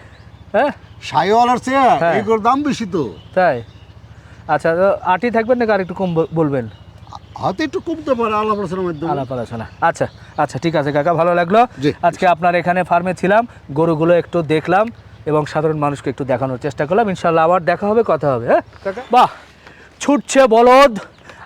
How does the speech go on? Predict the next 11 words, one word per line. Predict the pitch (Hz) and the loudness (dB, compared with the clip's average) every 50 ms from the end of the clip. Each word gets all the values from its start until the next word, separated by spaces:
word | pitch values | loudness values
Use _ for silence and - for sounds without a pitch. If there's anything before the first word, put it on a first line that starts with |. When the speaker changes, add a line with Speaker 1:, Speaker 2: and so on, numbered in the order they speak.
| - | -4
Speaker 1:
আমরাও | - 202 226 233 233 247 254 254 254 | -2 0 2 4 6 8 8 8 6
ছুটোছুটি | - - 240 208 254 233 - 233 196 233 | 4 2 2 4 4 4 4 2 2 2
করে | 196 226 226 233 | 2 2 4 4
আজকের | 233 214 214 - - 226 226 214 | 4 4 2 2 0 2 4 4
এই | 214 214 | 4 2
ফার্মটি | - - 190 202 196 170 196 208 | 2 2 0 0 0 0 0 0
আপনাদেরকে | 190 - 202 185 185 180 165 190 | 0 0 -2 -2 0 0 0 0
একটু | 160 196 180 | 0 0 0
দেখানোর | 170 175 175 190 190 190 | 0 0 0 0 0 0
চেষ্টা | 165 202 175 - 214 | 0 -2 -2 0 0
করলাম। | 196 196 226 277 311 320 | 0 0 2 2 0 0